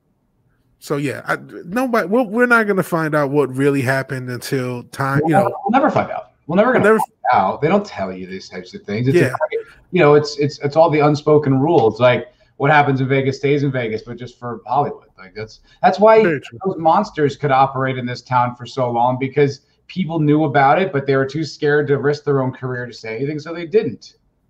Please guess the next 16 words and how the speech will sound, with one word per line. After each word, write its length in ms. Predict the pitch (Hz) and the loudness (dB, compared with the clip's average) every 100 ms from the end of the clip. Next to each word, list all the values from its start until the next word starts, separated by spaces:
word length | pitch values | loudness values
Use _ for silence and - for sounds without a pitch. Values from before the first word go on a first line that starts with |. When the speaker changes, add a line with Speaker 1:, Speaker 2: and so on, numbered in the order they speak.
| _ _ _ | _ _ _
Speaker 1:
Yeah. 320 | 143 151 139 113 _ _ _ | -8 -6 -6 -10 _ _ _
Speaker 2:
It's 140 | 131 - | -20 -20
the 80 | |
same 220 | 143 185 185 | -12 -8 -8
shit 240 | - 196 | -6 -6
with 140 | 170 | -6
this, 200 | 185 202 | -6 -6
where 80 | 147 | -4
no 100 | 170 | -4
one's 100 | 226 | -2
gonna, 200 | 202 165 | 0 0
no 100 | 156 | 2
one's 160 | 214 196 | 2 2
gonna, 160 | 170 | 4
like, 220 | 151 131 | 4 4
r-, 80 | - | 0